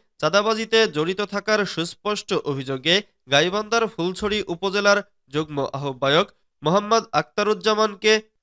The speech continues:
প্রাথমিক সদস্য পদ সহ দল থেকে বহিষ্কার করা হয়েছে। বহিষ্কৃত নেতৃবৃন্দের কোনো ধরনের অপকর্মের দায় দায়িত্ব দল নেবে না। যুবদল এর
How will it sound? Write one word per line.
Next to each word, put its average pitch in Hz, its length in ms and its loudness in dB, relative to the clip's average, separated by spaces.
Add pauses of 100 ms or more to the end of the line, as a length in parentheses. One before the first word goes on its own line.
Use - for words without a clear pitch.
(120)
প্রাথমিক 214 460 0
সদস্য 170 540 -2
পদ 156 280 2 (220)
সহ 151 420 -2 (260)
দল 156 240 2
থেকে 226 260 -2
বহিষ্কার 151 640 -2
করা 135 220 -2
হয়েছে। 143 560 0 (380)
বহিষ্কৃত 220 520 2
নেতৃবৃন্দের 208 880 0
কোনো 196 280 -2
ধরনের 208 400 2 (420)
অপকর্মের 151 720 0
দায় 135 260 0
দায়িত্ব 139 520 0 (260)
দল 143 260 2
নেবে 139 280 -2
না। 139 260 4 (400)
যুবদল 214 500 2 (360)
এর 156 240 2